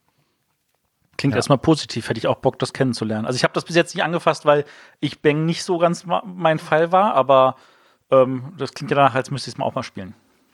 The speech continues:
Speaker 2: Ja, es hat ein bisschen was, ähm, von, äh, wie heißt White Goblin Games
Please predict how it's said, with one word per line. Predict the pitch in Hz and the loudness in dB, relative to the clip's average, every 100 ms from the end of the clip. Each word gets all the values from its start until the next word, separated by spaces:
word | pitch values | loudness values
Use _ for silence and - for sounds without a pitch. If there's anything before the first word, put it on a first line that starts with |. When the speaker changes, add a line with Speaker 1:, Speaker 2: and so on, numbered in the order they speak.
| _ _ _ - | _ _ _ -6
Speaker 2:
Ja, | 107 - - - - - | -4 -4 -12 -20 -18 -14
es | - | -2
hat | 131 156 | 0 0
ein | 175 | 0
bisschen | 156 - 165 156 | -2 -2 -4 0
was, | 147 147 - - | 2 0 -4 -4
ähm, | - 123 113 110 110 113 _ _ - _ _ _ _ _ _ _ _ | 2 4 2 -2 -6 -8 _ _ -20 _ _ _ _ _ _ _ _
von, | - - 117 120 117 113 110 | -18 0 4 4 4 0 0
äh, | - 110 110 101 | 0 2 2 2
wie | |
heißt | 107 120 - | 0 -2 0
White | 107 - | 0 2
Goblin | 135 - 131 113 | -2 0 -2 0
Games | 104 113 - | 2 0 -2